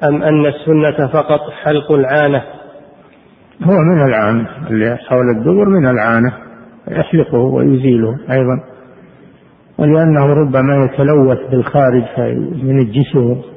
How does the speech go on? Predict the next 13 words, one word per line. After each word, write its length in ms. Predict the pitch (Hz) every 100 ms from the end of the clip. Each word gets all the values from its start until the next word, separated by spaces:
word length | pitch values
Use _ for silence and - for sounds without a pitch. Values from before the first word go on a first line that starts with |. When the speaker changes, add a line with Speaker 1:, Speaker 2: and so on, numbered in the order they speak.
| -
Speaker 2:
فيزيله 500 | 143 156 143 110 98 135
بلا 160 | 135
شك. 360 | 113 - - - - - - _ - - -
نعم. 220 | 127 101 - - - - - - - _
Speaker 1:
يقول: 260 | 165 165 131
فضيلة 420 | 160 160 160 151
الشيخ 400 | 139 - 156 -
وفقكم 500 | 143 156 - 143 151
الله، 360 | 147 147 151 160 - - - - - -
هل 180 | 147 156
للرجل 840 | 156 139 147 151 151 147 143 143 -
أن 120 | 139
يحلق 500 | 135 143 - 151 147